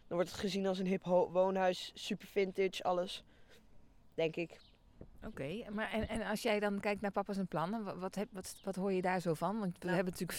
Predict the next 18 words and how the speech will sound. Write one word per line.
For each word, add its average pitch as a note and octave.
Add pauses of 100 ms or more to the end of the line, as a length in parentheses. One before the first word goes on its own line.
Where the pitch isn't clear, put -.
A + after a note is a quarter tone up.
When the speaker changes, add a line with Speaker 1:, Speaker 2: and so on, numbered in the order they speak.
(120)
Speaker 2:
veel F3+
over E3
de D#3+
boerderij D#3+
thuis. F3 (360)
Speaker 1:
Ja, A3
precies. -
Nee, F#3+
ik F#3
vind F3+
dat F3+
wel E3
revolutionair. F3+ (340)
Alleen, F3
het -
gaat F3
Speaker 2:
Wat, G3+
wat? G3